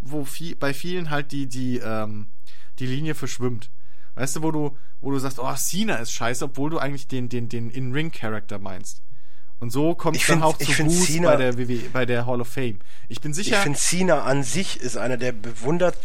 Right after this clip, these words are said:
Speaker 2: bewundernswertesten Typen aller Zeiten, so. Ey, der ist, der
Speaker 1: Ja.
Speaker 2: tingelt Tag zu Tag, ist der da irgendwie für seine,
Speaker 1: Ja.
Speaker 2: äh, Make-A-Wish Foundation unterwegs.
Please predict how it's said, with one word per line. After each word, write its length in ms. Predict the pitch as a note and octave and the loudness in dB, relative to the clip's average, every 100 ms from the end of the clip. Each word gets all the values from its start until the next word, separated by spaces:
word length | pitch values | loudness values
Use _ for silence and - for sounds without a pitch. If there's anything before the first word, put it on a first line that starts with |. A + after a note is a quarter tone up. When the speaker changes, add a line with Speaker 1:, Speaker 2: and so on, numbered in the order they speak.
| - - | 0 -2
Speaker 2:
bewundernswertesten 1400 | A2+ B2 A2+ D3+ E3 E3 E3 - B2 C3+ - - C3 | -2 0 0 0 2 0 0 0 0 0 0 0 0
Typen 360 | - D3+ - C#3 | 0 0 0 -2
aller 240 | - A#2 C3 | 0 0 0
Zeiten, 480 | - A2+ C#3 - F2 | 0 0 0 -2 -2
so. 180 | D#2 - - - - - - - | -2 -2 -2 0 -2 -2 -2 0
Ey, 100 | A#2 | 2
der 160 | C#3 | 2
ist, 400 | D3 D#3 - C3 | 4 2 0 0
der 80 | C3+ | 0
Speaker 1:
Ja. 140 | A2 | 0
Speaker 2:
tingelt 360 | G#2+ F#3+ F3 - | 0 0 0 0
Tag 260 | - - - | 0 0 0
zu 100 | - | -2
Tag, 300 | - - F3+ | -2 0 0
ist 240 | - C#3 - | 0 -2 0
der 100 | C#3+ | 2
da 100 | C#3+ | 2
irgendwie 520 | C#3+ D3+ C#3+ D#3 D3+ | 2 0 0 0 0
für 160 | - C3+ | -2 0
seine, 340 | C3+ C3+ C3+ | 2 2 2
Speaker 1:
Ja. 100 | B2+ | 0
Speaker 2:
äh, 320 | A#2+ B2 A#2+ | 0 0 0
Make-A-Wish 480 | A#2+ C3+ C#3 C3+ D#3+ | 0 0 0 0 0
Foundation 640 | - D#3 D3 D3 D3 C#3+ | 0 2 2 0 0 -2
unterwegs. 600 | C#3 C#3+ C3+ C3+ C3 - | 0 0 0 0 -2 -2